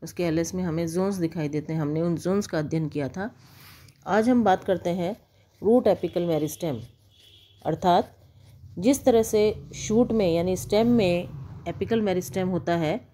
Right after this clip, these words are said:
जो कि उसकी वृद्धि के लिए उत्तरदायी है, इसी तरह से रूट में भी एपिकल मेरिस्टेम पाया जाता है जो इसकी सबसे टिप या एंड पॉइंट पर उपस्थित होता है।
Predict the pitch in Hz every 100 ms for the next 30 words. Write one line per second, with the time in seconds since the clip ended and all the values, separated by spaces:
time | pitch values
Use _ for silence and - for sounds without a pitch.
0 | _ _ 160 196 196 196 202 - 165 -
1 | 185 185 190 - - - - - - -
2 | 165 165 196 220 208 202 160 165 160 151
3 | 156 175 226 - - - _ - - 262
4 | 226 180 175 180 180 180 208 202 175 180
5 | 190 - 160 165 196 180 170 170 - 180
6 | 165 160 160 160 156 170 190 330 - _
7 | _ - 160 180 226 220 196 - 208 220
8 | - _ _ _ _ _ 208 190 233 233
9 | - 269 262 196 180 185 - 185 185 170
10 | 165 156 226 - _ - 175 170 165 160
11 | 151 165 185 247